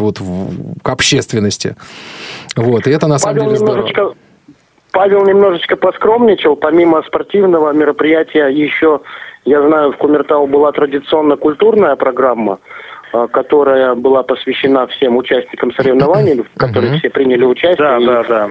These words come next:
Speaker 3: да.
Speaker 2: Да, Паш,
Speaker 3: Традиционно
Speaker 2: давай,
Speaker 3: мы
Speaker 2: рассказывай.
Speaker 3: пров-, у нас, эм,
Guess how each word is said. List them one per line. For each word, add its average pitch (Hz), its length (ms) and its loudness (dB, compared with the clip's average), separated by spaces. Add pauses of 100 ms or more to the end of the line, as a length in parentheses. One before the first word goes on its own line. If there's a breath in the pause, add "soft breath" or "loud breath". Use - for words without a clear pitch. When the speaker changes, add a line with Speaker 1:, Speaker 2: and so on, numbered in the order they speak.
(160)
Speaker 3:
да. 107 260 0
Speaker 2:
Да, 139 220 0
Паш, 127 240 -2
Speaker 3:
Традиционно 170 480 0
Speaker 2:
давай, 175 140 0
Speaker 3:
мы 170 100 2
Speaker 2:
рассказывай. 165 300 2
Speaker 3:
пров-, 147 160 -2
у - 20 0
нас, 156 220 2 (240)
эм, 131 640 0